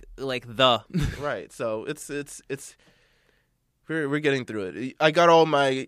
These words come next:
Speaker 2: cussing out at the beginning of the podcast, so, you know, we'll get here.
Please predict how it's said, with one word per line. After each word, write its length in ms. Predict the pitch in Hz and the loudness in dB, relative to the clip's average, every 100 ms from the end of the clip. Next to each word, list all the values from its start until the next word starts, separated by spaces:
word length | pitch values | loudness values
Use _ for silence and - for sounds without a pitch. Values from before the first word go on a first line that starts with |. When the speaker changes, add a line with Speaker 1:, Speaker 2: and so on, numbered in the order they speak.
| - | -4
Speaker 2:
cussing 340 | 143 131 127 | -4 -4 -6
out 140 | 117 107 | -6 -6
at 80 | |
the 60 | 110 | -10
beginning 320 | 104 104 90 | -14 -14 -14
of 80 | 90 | -14
the 40 | 82 | -16
podcast, 320 | 92 76 67 | -18 -18 -20
so, 240 | - 78 131 151 | -18 -20 -20 _
you 80 | 127 | -20
know, 140 | 104 127 | -20 -18
we'll 140 | - 143 | -12 -10
get 160 | 113 | -10
here. 180 | 104 95 | -10 -16